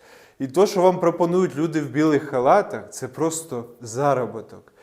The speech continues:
Кожній людині, от кожна людина з вас чимось займається. Да? От ви були вихователем, далі продавцем торгували. Я реабілітолог, лікую таких, як ви. І я ще людям розказую про те, що,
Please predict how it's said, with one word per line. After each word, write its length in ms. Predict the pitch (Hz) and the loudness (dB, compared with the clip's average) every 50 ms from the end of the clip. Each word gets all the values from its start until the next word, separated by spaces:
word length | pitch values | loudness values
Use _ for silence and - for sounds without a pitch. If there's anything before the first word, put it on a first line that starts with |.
| - - - _ _ | -20 -20 -20 _ _
Кожній 500 | - 151 175 180 160 147 139 143 139 131 | 2 4 4 4 4 2 0 -2 -2 -2
людині, 600 | 117 120 127 120 117 143 180 226 226 185 127 107 | -2 -6 -6 -2 0 2 2 2 2 0 -2 -4
от 200 | 107 113 113 - | -4 -6 -6 -4
кожна 400 | - - 160 170 156 120 131 123 | 2 4 6 6 6 4 0 -2
людина 400 | 127 131 127 147 196 226 208 151 | -2 -2 -2 0 2 2 2 2
з 60 | 127 | 2
вас 200 | 123 151 - - | 2 2 2 2
чимось 320 | - - 156 165 160 139 | -2 -6 -4 -2 -2 -2
займається. 600 | 120 135 135 127 120 113 107 104 104 98 - - | -2 -2 -2 -2 -4 -6 -6 -8 -10 -12 -14 -10
Да? 260 | 117 127 156 190 190 - - - | -6 -2 -2 -2 -2 -4 -8 -8
От 160 | 131 135 127 | -6 -6 -2
ви 140 | 143 185 214 | 2 2 2
були 340 | 175 139 135 139 147 139 - - - - - - - - | 2 2 0 2 2 2 0 -2 -8 -14 -20 -14 -4 -2
вихователем, 880 | 175 170 170 - 135 123 139 170 180 175 175 170 156 160 165 147 131 | 0 0 0 0 2 4 6 6 4 4 2 -2 -2 -2 -2 -4 0
далі 320 | 123 151 170 175 160 131 - - - - - - _ _ _ _ _ _ _ _ _ _ _ _ _ _ - | 2 4 4 4 2 -2 -4 -6 -12 -20 -20 -20 _ _ _ _ _ _ _ _ _ _ _ _ _ _ 4
продавцем 760 | - 170 175 151 156 139 113 - - 175 196 202 190 165 | 6 6 8 8 6 4 4 2 2 4 6 6 4 4
торгували. 720 | 165 170 156 147 147 156 143 139 151 147 147 143 131 123 120 117 - - | 2 0 0 0 0 -2 0 2 2 4 4 2 2 -2 -4 -8 -12 -12
Я 420 | 123 135 170 202 208 196 165 139 120 | -2 4 6 6 8 6 6 4 2
реабілітолог, 960 | 120 147 156 147 127 135 131 127 120 123 - 170 190 185 180 165 - - - - 127 | 0 0 0 0 0 -2 -4 -4 -2 0 2 4 4 4 4 2 0 -2 -8 -6 0
лікую 480 | 143 170 165 160 160 156 156 147 139 139 | 0 0 0 2 0 0 2 2 2 0
таких, 340 | 143 135 135 139 135 120 139 | 0 -2 -2 -4 -6 -6 -6
як 200 | 139 127 - - | -6 -6 -6 -4
ви. 260 | 127 131 131 123 113 - - - _ _ _ _ _ _ _ _ _ _ _ _ _ _ _ _ _ _ _ _ _ - - _ - | -2 -2 -2 -2 -4 -8 -16 -20 _ _ _ _ _ _ _ _ _ _ _ _ _ _ _ _ _ _ _ _ _ -20 -18 _ -6
І 140 | 170 165 | -2 2
я 320 | 165 175 180 180 180 - - | 4 6 4 4 2 -2 -10
ще 200 | - - 170 160 | -8 -6 -4 -2
людям 340 | 160 180 175 147 147 139 - | -2 0 0 0 0 -2 -2
розказую 800 | - 147 147 143 147 - 170 190 202 185 143 120 120 117 113 107 | -2 -2 -2 -2 -2 0 2 4 4 4 4 2 -2 -8 -8 -10
про 200 | 107 - 135 131 | -6 -4 -4 -4
те, 240 | 131 135 165 165 165 | -2 0 0 0 0
що, 240 | 165 - 147 135 | -2 -4 -6 -6